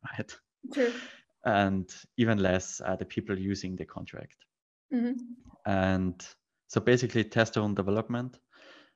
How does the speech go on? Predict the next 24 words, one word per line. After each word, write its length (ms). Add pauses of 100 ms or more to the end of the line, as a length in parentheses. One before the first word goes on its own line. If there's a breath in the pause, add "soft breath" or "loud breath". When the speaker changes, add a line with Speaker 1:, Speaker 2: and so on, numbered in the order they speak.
(120)
Speaker 1:
um, 540 (840)
really 720
focusing 640
on 200
security, 760
efficiency, 760
performance-based 960
devel-, 300
uh, 160
programming, 600 (560 loud breath)
which 320 (160)
also 380
isn't, 600
uh, 240
the 60
main 260
focus, 720 (540 soft breath)
uh, 240
of 220
Web 240
two 120
devs, 420 (220)
right? 160
Speaker 2:
Mm-hmm. 100